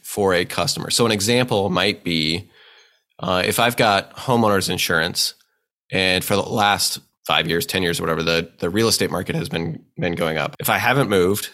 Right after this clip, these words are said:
I've got a particular coverage amount on, on my house. Could I have a moving coverage amount? You could do it for potentially life insurance too, of like, "Hey, as my salary increases, could I, like, ratchet up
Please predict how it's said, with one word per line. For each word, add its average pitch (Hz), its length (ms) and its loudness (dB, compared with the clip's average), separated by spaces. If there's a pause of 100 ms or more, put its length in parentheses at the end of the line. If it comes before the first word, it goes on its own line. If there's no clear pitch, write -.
I've 92 200 -2
got 98 380 2 (280)
a 95 260 2
particular 101 760 0 (240)
coverage 104 300 0
amount 85 260 0
on, 87 340 -2 (100)
on 92 240 2
my 82 420 2
house. 87 360 0
Could 113 220 -2
I 101 260 4 (100)
have 127 280 -2
a 110 60 4
moving 101 720 2 (260)
coverage 110 420 0
amount? 80 440 -2
You 107 120 -4
could 110 100 0
do 110 120 4
it 101 80 0
for 98 640 2 (140)
potentially 110 320 0
life 87 260 2
insurance 85 380 -2
too, 95 240 0
of 80 120 0
like, 82 300 0 (680)
"Hey, 185 140 2
as 139 240 4
my 98 460 2 (220)
salary 90 760 2
increases, 82 800 -2 (380)
could 123 80 2
I, 127 80 4
like, 104 240 2
ratchet 92 480 0
up 82 420 -2